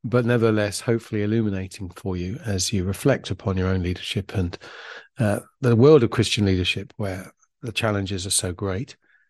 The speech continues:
Uh, so I would encourage you to re-listen, 'cause there was, uh, much there.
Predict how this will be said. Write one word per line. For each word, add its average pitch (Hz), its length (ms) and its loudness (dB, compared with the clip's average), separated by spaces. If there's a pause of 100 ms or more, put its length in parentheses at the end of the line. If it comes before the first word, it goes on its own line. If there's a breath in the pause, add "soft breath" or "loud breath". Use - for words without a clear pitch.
(400)
Uh, 107 220 -8 (120)
so 135 140 2
I 127 60 8
would 147 140 10
encourage 139 380 8
you 135 80 6
to 120 120 4
re-listen, 143 600 6
'cause 117 200 -4
there 104 100 -6
was, 101 300 -6
uh, 120 180 -8
much 131 320 2
there. 139 320 4